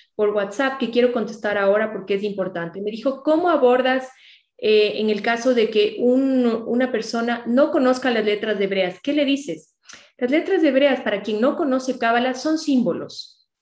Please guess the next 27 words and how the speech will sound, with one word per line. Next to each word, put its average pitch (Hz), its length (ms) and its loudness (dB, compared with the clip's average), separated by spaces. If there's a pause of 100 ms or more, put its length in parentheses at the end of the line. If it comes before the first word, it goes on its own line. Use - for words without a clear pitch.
(500)
porque 220 300 -2
esos 285 200 0
son 247 180 0
realmente, 254 540 -2
son 247 240 -4
símbolos. - 640 -4 (400)
Y 247 160 -4
cuando 247 240 2
nosotros 320 420 0
abordamos 226 720 2
este 220 200 -2
tema 214 300 -4
con 196 160 -4
alguien 226 240 0
que 208 100 -4
no 226 200 -2
conoce 196 360 -2
de 185 140 -4
Cábala, 180 320 -4
hacemos 285 480 0
referencia 202 520 -2
a 196 60 -8
que 262 100 0
este 262 160 -4
es 214 100 -4
un 190 140 -4
símbolo, 277 680 -2